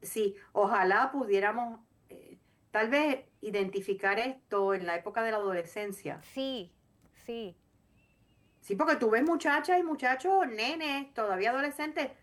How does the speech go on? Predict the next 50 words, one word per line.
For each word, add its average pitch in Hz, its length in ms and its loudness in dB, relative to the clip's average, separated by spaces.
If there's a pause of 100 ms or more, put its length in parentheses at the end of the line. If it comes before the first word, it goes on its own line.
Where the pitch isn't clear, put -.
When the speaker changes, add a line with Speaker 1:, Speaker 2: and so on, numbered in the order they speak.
(180)
Speaker 1:
que 202 100 -2
se 214 140 0
creen 190 180 -2
responsables 262 560 -2
por 302 120 -2
la 247 140 0
fel-, 202 260 -8
felicidad 196 360 -2
de 208 80 -4
sus 269 100 -4
amiguitos 208 440 -4
y - 20 -4
de 220 80 -4
sus 208 140 -6
amiguitas. 180 400 -4
Speaker 2:
Por 208 100 -2
eso, 190 340 -12
por 202 140 -6
eso 185 180 -10
es 214 60 -10
que 233 100 -10
te 214 120 -8
pregunto, 202 460 -10
pero 190 120 -6
yo 196 160 -4
creo 247 160 -4
que 214 140 -10
sí, 190 300 -12
que 190 120 -8
poco 190 300 -4
a 226 80 -6
poco 202 400 -6 (280)
se 208 220 -6
puede, 180 720 -4 (100)
es 220 180 -6
algo 220 260 2
Speaker 1:
Pues 254 120 -2
Speaker 2:
que 262 80 2
se 277 40 4
Speaker 1:
sí, 294 100 0
Speaker 2:
puede 226 240 2
Speaker 1:
y 247 40 2
vamos 233 280 4
Speaker 2:
trabajar. 202 260 4
Speaker 1:
madurando 294 280 2
y 269 40 -4
vamos 240 240 0
aprendiendo. 240 540 -2
Speaker 2:
Ay, 233 100 -2
sí, 208 220 -14